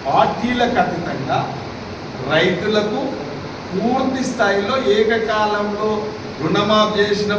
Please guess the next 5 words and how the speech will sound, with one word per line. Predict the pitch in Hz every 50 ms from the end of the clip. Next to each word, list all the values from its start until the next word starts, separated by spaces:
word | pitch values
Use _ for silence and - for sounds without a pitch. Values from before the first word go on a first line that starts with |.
| 208 202
ప్రభుత్వము | 202 196 185 190 196 190 196 202 214 202 196 196 196 196 196 - - - - - 160 165
ఏదైనా | 175 185 190 190 190 196 190 175 170 175 175
ఉన్నది | 185 190 202 208 202 196 202 202 - - - - - - - - - - - 156
అంటే | 175 190 - 262 285 - - - - - - -
కాంగ్రెస్ | 165 175 180 185 185 185 185 180 180 180